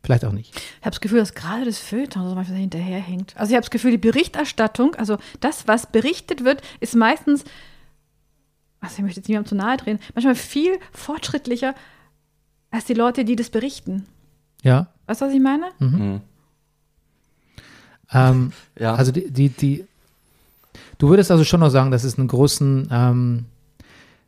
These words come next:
Speaker 1: dass es einen großen Fokus darauf gibt, ähm, oder dass Romane vielleicht auch sogar unter Vertrag genommen werden, we-, wegen diesen, wegen diesen Hintergrund und wegen diesen Migrationsgeschichten? Oder,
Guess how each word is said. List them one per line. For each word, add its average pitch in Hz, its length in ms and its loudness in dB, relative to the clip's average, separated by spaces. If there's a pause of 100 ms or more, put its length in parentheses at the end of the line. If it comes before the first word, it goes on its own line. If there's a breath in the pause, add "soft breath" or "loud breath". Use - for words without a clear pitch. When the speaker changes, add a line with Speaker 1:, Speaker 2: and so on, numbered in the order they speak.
(120)
Speaker 1:
dass 127 180 2
es 127 80 -2
einen 131 80 2
großen 139 280 2
Fokus - 540 2 (160)
darauf 123 300 2
gibt, - 380 0
ähm, 117 480 2 (680)
oder 131 180 4
dass 127 220 0
Romane 131 360 2
vielleicht 143 360 0
auch 143 80 -4
sogar 131 240 0
unter 127 180 -2
Vertrag 127 400 -6
genommen 143 340 -2
werden, 135 560 -4 (240)
we-, 131 240 -8
wegen 147 300 2
diesen, 123 420 -2
wegen 135 200 0
diesen 120 180 0
Hintergrund 117 480 0
und 110 260 -4
wegen 123 160 -2
diesen 120 200 -4
Migrationsgeschichten? 117 960 -6
Oder, 135 320 0